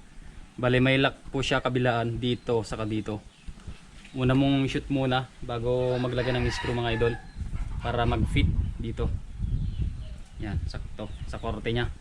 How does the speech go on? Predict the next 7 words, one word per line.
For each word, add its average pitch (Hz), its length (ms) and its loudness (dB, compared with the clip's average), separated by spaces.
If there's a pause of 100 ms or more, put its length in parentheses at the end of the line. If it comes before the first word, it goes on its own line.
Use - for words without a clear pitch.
(920)
Remove 175 560 8 (1200)
before 143 320 2
use. 185 400 10
Ay, 170 400 0
nasuot 131 320 -4
na 139 160 6
natin 147 320 6